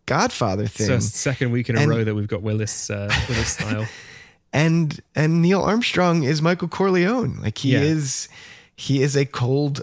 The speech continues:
Speaker 1: isolated man who is detached from the people he loves.
Speaker 2: Yeah.
Speaker 1: And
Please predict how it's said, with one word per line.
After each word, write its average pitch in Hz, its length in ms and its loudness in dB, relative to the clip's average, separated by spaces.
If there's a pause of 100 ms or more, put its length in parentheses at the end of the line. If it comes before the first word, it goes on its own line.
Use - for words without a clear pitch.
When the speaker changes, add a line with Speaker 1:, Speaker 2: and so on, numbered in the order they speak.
Speaker 1:
isolated 135 720 2
man 127 440 2
who 113 240 0
is 117 240 -2
detached 127 720 -2
from 127 520 0
the 127 140 0
people 139 480 0 (140)
he 139 180 -2
loves. 120 580 -2 (400)
Speaker 2:
Yeah. 120 240 -2
Speaker 1:
And 113 220 0